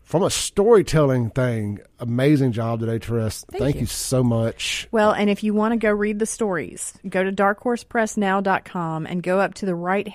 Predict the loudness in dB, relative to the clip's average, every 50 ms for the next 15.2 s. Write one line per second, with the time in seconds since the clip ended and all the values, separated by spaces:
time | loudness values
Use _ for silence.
0 | -14 -8 0 0 0 0 0 -2 -2 0 0 -2 -4 -4 -2 -2 -2 0 0 0
1 | -2 -2 -2 -4 -4 -4 -4 -4 -4 -2 -2 -4 -4 -6 -8 -8 -6 -6 -6 -6
2 | -8 -14 _ _ _ _ -20 -20 _ -18 -6 -2 -2 -2 -2 -2 -4 -4 -4 -2
3 | 0 0 0 0 -2 -4 -2 0 0 0 0 -4 -8 -18 -20 -16 -6 -4 -4 -2
4 | -2 -2 -2 -2 -2 -2 -4 -4 -2 -4 -4 -2 -2 -2 -2 -2 -4 -4 -2 0
5 | 0 0 0 0 0 0 -2 0 0 0 0 -2 -2 -2 -4 -6 -2 -2 0 0
6 | -2 -2 -2 -2 -2 -2 -2 -4 -6 -4 -2 -2 -2 -2 -4 -8 -12 _ _ _
7 | _ _ -6 -2 -2 -2 -2 -2 0 2 2 2 2 0 -4 -4 -4 -6 -8 -8
8 | -8 -8 -8 -8 -6 -6 -6 -6 -8 -10 -6 -2 -2 0 0 0 0 2 4 4
9 | 4 2 -2 -4 -2 -2 0 0 0 0 0 -2 -2 -2 -2 -2 -2 -4 -4 -8
10 | -6 -2 -2 -2 0 -2 -4 -2 -2 -2 -2 -2 -2 -2 -4 -6 -4 -2 0 0
11 | 0 0 -2 -2 -4 -4 -4 -6 -6 -6 -4 -2 0 0 0 0 -2 -2 -4 -4
12 | -2 0 -2 -2 -4 -6 -8 -8 -8 -6 -4 -4 -2 -2 -2 -4 -4 -6 -6 -6
13 | -6 -6 -6 -4 -6 -6 -6 -8 -10 -8 -8 -8 -8 -8 -4 -2 -2 2 2 2
14 | 2 4 2 2 2 4 2 2 2 0 0 2 2 2 2 0 -2 -4 -2 0
15 | 2 2 2 0